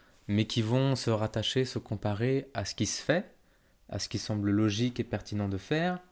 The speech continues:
parce que c'est la solution miracle et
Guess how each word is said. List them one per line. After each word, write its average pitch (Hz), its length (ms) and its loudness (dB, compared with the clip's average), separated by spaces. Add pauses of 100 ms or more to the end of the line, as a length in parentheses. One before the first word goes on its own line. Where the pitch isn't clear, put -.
(320)
parce - 220 -4
que 104 500 2
c'est - 160 -4
la 101 140 0
solution 101 400 -6
miracle 107 640 -4
et 95 140 -4